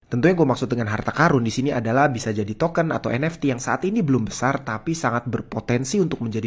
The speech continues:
besar di kemudian hari. Oke, langsung aja ya. So, salah satu cara yang paling sering gue gunakan adalah ngelacak whales dari OpenSea. Caranya gimana? Nih gue kasih tahu.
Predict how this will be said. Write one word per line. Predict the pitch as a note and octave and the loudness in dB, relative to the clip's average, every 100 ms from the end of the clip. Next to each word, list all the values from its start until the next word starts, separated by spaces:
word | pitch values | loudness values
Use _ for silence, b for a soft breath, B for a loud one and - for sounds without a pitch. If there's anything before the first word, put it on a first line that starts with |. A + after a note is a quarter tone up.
| G#2+ | -4
besar | G#2 C#3+ D3+ | -4 -2 -2
di | A#2+ C#3 | 0 0
kemudian | C3+ G#2+ G2 G#2 G2 | 0 -4 -4 -4 -4
hari. | G2 G2 A#2 - - B B B | -6 -6 -6 -8 -14 B B B
Oke, | C3+ C#3+ | 6 8
langsung | C#3 C3 C3+ | 8 6 2
aja | C#3+ | 4
ya. | B2 A#2+ | 4 2
So, | - D#3+ | 0 0
salah | D#3+ D3 | 0 0
satu | C3+ C#3 | -2 -2
cara | C3+ B2+ D#3+ | 2 4 2
yang | E3 | 0
paling | B2+ C3+ | 0 0
sering | C3 C3 | -2 -2
gue | A#2+ | -2
gunakan | A2 A2 A2+ C#3+ B2+ | -2 -2 -2 -2 -2
adalah | B2+ C3 | -2 -2
ngelacak | A#2+ A#2 A2+ - E3+ | 0 0 0 0 2
whales | A#2+ A2+ A#2 B2+ | 2 4 4 0
dari | A#2+ G#2+ A#2 | -2 0 0
OpenSea. | A#2 A2 G#2 - B2+ - B B B | -2 -4 -6 -2 -2 -2 B B B
Caranya | B2 B2+ B2+ | 4 4 6
gimana? | B2+ B2 C3 D#3 D#3 | 4 4 6 6 6
Nih | A#2+ | 2
gue | G2+ - | -2 -6
kasih | G3 - | -8 -8
tahu. | F#2+ | -8